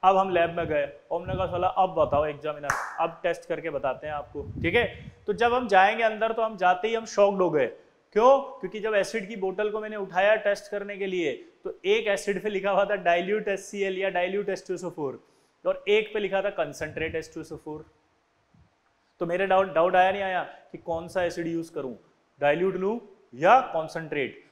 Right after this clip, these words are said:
तो इसी basis पे class A जो है, उसको दो हिस्सों में divide किया गया है। पहला, subgroup One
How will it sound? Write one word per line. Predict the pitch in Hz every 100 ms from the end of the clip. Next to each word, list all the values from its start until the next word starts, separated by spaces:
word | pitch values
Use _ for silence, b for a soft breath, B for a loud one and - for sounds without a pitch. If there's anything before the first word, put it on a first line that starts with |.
| _
तो | -
इसी | 180 - 220
basis | 202 190 202 -
पे | 220 277 269 - - - - - _ _ _ _ -
class | 170 185 202 -
A | 190 220
जो | 214 208
है, | 214 180 117 - - - - _ _ _ _ _ _ _ _ - _ _ _ _
उसको | 190 - 226
दो | 185 208
हिस्सों | 202 208
में | 202
divide | 190 185 185
किया | 180 170
गया | 160 151
है। | - - - _
पहला, | 170 180 202 226 - - - _ _ _ _ _ _ _ _ _ _ _ _ _ _ _ _ _ _ _ _ _ _ _ _ _ _ _ _ _ _
subgroup | - 175 170 185 220 - - - _ _ _ _ _ _ _ _ _ _ _ _ _ _ _ _ _ _ -
One | 160 175